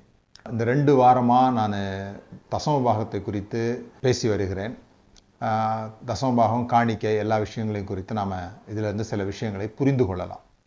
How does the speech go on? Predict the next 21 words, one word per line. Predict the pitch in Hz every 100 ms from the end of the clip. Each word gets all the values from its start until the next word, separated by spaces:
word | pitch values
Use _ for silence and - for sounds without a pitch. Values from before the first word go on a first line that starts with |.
| _ _ - - - _ _
மேலும் | - 120 151 185 180 -
கூடுதலான | 175 170 156 139 127 127 117 98
விளக்கங்களை | 107 127 127 110 98 107 127 - 127
நான் | 107 101
உங்களுக்கு, | 98 95 95 98 98 98 - _ - 110
அ, | 98 92
தர | 113 113
விரும்புறேன். | 104 110 98 92 110 - _ _ _ _ - - _ -
இந்த | 120 120
வாரமும் | 117 117 127 131 110
அநேகமா | 107 107 110 101 95 -
அடுத்த | 110 117 117
வாரமும் | 113 110 110 104
கூட | 101 101 127 156 - - _ _ -
இந்த | 123 135
தொடர் | 127 110 113 104
செய்தி, | 101 117 104 107 107 98 - _ -
அ, | 101 95
தொடரும். | 110 110 104 - - _ _ _ _ - - - - - - - - _ _ _ _ _ 147
ஏன்னு | 151
சொன்னா, | 147 120 131 135 101 98